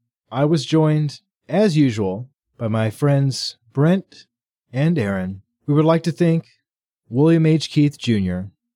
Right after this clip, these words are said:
the author, the writer of this book, that we really enjoyed. Thank you. Thank you, Mister Keith. And, uh, of course, all the other writers and artists who, um, work so hard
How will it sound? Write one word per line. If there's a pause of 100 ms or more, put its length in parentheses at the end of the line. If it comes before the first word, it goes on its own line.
(160)
the
author, (120)
the
writer
of
this
book, (400)
that
we
really
enjoyed. (160)
Thank
you. (360)
Thank
you,
Mister
Keith. (340)
And,
uh,
of
course,
all
the
other (360)
writers
and
artists (320)
who,
um, (100)
work
so
hard